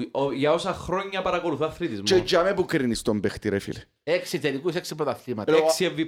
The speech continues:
Speaker 1: P.
Speaker 2: Ναι, ναι.
Speaker 3: Ε,
Speaker 2: Κοιτάξτε, ο άνθρωπος είναι ο μεγαλύτερος winner που πέρασε ποτέ από τον μπάσκετ και ίσως και στον παγκόσμιο αθλητισμό,
Speaker 3: Ένας
Speaker 2: ίσως.
Speaker 3: από τους μεγαλύτερους αθλητές όλων των εποχών,
Speaker 2: Γιατί
Speaker 3: ρε.
Speaker 2: πρέ-, γιατί λάθος είναι πολλά μεγάλο κεφάλαιο τούτο. Έχω πολλά να πω, γιατί θωρούν το παλιό το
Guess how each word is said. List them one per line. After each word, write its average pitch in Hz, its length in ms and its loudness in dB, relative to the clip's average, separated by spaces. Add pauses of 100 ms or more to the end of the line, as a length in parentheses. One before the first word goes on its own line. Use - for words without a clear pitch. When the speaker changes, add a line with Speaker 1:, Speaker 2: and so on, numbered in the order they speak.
(140)
Speaker 1:
P. 135 220 -2
Speaker 2:
Ναι, 139 220 4
ναι. 120 100 2
Speaker 3:
Ε, 139 60 -2
Speaker 2:
Κοιτάξτε, 151 460 0
ο 120 100 2
άνθρωπος 160 420 0
είναι 160 220 2
ο 131 100 0
μεγαλύτερος 117 720 0
winner 117 460 0
που 131 80 -8
πέρασε 135 240 -2
ποτέ 98 280 -4
από 104 140 0
τον 92 140 0
μπάσκετ 175 380 -2
και 147 200 0
ίσως 190 300 0
και 185 200 -2
στον 160 240 -2
παγκόσμιο 139 420 0
αθλητισμό, 98 520 -2
Speaker 3:
Ένας 175 140 4
Speaker 2:
ίσως. 208 200 0
Speaker 3:
από 196 100 0
τους 185 120 -2
μεγαλύτερους 180 840 -2
αθλητές 151 540 -4
όλων 190 160 -2
των 190 100 -2
εποχών, 160 180 -2
Speaker 2:
Γιατί 139 200 6
Speaker 3:
ρε. 165 60 -2
Speaker 2:
πρέ-, 147 500 0
γιατί 143 260 4
λάθος 156 300 2
είναι 147 120 2
πολλά 139 200 4
μεγάλο 123 260 2
κεφάλαιο 92 420 0
τούτο. 101 340 2 (200)
Έχω 127 180 2
πολλά 117 220 4
να 123 120 0
πω, 117 80 0
γιατί 110 300 2 (160)
θωρούν 127 200 4
το 117 60 0
παλιό 101 340 2
το 98 80 0